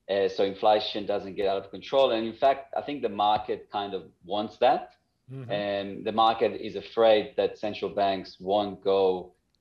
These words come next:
Speaker 1: uh, quickly enough, and inflation does get completely out of control. Uh, and, you know, we've, we've said this for a while, but we believe that the current inflationary issues, um, you know, are not going to be solved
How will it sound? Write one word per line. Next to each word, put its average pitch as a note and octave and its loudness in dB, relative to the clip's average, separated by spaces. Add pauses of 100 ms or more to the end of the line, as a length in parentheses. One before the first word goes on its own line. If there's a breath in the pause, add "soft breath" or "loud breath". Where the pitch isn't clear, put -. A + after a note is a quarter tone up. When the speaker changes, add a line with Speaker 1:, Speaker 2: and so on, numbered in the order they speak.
(120)
Speaker 1:
uh, F#2+ -2 (180)
quickly A2 0
enough, G2 2
and G2 -2
inflation G2 0
does G#2 2
get - -4
completely G2 -4
out F#2+ 4
of F2+ -4
control. F#2+ 0 (400)
Uh, G2+ 2 (400)
and, A#2 0
you C#3 4
know, B2+ 6
we've, B2+ 4
we've C#3+ 4
said C3+ 4
this B2 0
for A2 4
a G2+ 6
while, A2+ 8
but G#2+ 4
we C3+ 4
believe A2+ 2
that G2+ -2
the G2 -8
current A#2 -2
inflationary G#2 -6
issues, G2 -8 (480 soft breath)
um, G#2 4
you B2 0
know, G#2 4
are A2+ 2
not B2 2
going A#2 2
to A2 -10
be G2 -8
solved G#2+ 4